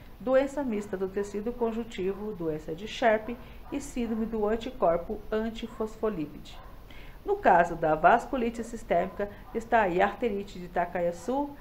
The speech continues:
a graculomatose de Vergine e a arterite temporal e doença de Behçet. No caso da espondiopatia, que são doenças inflamatórias da coluna vertebral,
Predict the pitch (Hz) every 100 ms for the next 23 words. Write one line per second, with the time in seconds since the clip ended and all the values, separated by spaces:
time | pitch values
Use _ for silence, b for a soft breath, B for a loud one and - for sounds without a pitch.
0 | B B B 220 226 220 240 240 226 220
1 | 220 202 190 214 190 175 165 170 190 233
2 | 269 - - 220 226 220 240 220 208 220
3 | 233 226 214 233 220 226 254 - 269 269
4 | 214 196 220 226 196 156 - - - -
5 | - - B B B B 208 254 - 196
6 | 160 151 160 - 165 151 160 220 240 240
7 | 208 196 202 - - 196 247 208 - -
8 | 165 170 165 165 170 170 156 156 - 151
9 | 156 156 151 160 160 156 151 185 202 220
10 | 185 151 196 190